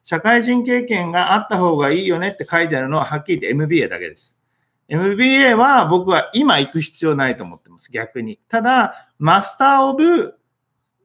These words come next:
インターナショナルビジネスとか、マスターオブアカウンティングとか、マスターオブファイナンスとか、あと、マスターオブパブリックポリシーとか、なんか、マスターオブエデュケーションとか、そういう、なんか、マスターオブサムシングみたいなところ、エムビーエーじゃない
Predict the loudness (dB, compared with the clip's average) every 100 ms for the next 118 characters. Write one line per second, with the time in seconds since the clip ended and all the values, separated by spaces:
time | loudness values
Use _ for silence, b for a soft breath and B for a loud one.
0 | _ -8 -2 0 0 -2 -4 -4 -4 -4
1 | -4 -8 -10 -8 -6 -6 -2 -2 -2 -4
2 | -8 -4 -4 -4 -8 -12 -14 -12 -8 -6
3 | -4 -2 -2 -4 -4 -2 -2 -4 -10 -20
4 | -10 -4 -4 -4 -12 b b b -6 -4
5 | 0 0 0 0 -2 0 0 0 0 0
6 | -4 -4 0 2 0 -2 _ -2 -2 -4
7 | -10 -14 -14 -10 -2 0 0 -4 -12 _
8 | _ _ -10 -4 -2 0 -2 -2 2 2
9 | 2 0 -2 -4 -4 -6 -2 -2 -4 -10
10 | -12 -4 0 0 -2 0 2 2 0 0
11 | 0 -2 -2 -2 -2 -2 -2 -2 -2 -2
12 | -4 -4 -6 -4 -4 -4 -6 -6 -4 -4
13 | -6 -6 -4 -4 -2 0 4 4 4 2
14 | 2 2 0 -4